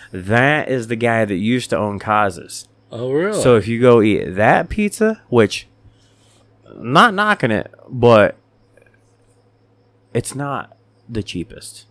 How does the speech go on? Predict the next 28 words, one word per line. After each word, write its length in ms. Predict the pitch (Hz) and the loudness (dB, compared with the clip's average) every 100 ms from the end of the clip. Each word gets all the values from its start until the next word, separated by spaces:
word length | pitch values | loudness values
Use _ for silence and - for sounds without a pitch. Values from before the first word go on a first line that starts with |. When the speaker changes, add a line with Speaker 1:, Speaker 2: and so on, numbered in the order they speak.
| _ _ _ _ - - - _ | _ _ _ _ -20 -20 -20 _
Speaker 2:
Oh, 400 | - 120 117 101 | -2 2 2 0
gosh. 260 | 95 104 151 | -2 0 4
Speaker 1:
Um, 440 | 139 107 87 90 - - _ _ - | 4 4 -2 -8 -20 -20 _ _ -20
Speaker 2:
It's 120 | - | -10
like 140 | - 101 | -8 -4
Gavatoni's. 760 | 101 104 101 117 127 92 - _ _ _ _ _ _ | -2 -2 -4 -6 -6 -8 -16 _ _ _ _ _ _
Speaker 1:
Yeah. 280 | - 98 - - | -4 -2 -4 -10
Speaker 2:
It's, 340 | 110 127 - - _ _ _ _ | -10 -8 -10 -20 _ _ _ _
Gavatoni's 480 | - 147 151 151 156 | -10 -8 -6 -4 -6
got 140 | 117 98 | -6 -8
good 180 | 123 | -6
pizza, 380 | 113 131 131 78 _ _ _ | -4 -4 -6 -14 _ _ _
but 140 | 101 | -4
it's 180 | 104 120 | -4 -4
pricey. 500 | - 110 110 - - | -2 -2 -2 -8 -6
Speaker 1:
Yeah. 300 | 110 87 80 - _ _ _ _ - | -4 -4 -6 -16 _ _ _ _ -12
Speaker 2:
And 140 | 104 | -6
pizza's 360 | 123 127 110 101 | -4 -4 -6 -8
one 120 | 104 | -8
of 60 | 90 | -8
the 40 | |
cheapest 480 | - 104 101 104 - _ _ _ _ _ | -10 -10 -8 -10 -12 _ _ _ _ _
things 300 | 113 110 101 | -8 -8 -8
to 100 | 104 | -8
make 240 | 107 110 | -8 -8
out 240 | 104 90 - | -8 -8 -8
there. 220 | - - - | -12 -14 -6
Speaker 1:
Right. 440 | 110 87 90 - | -2 0 -2 -4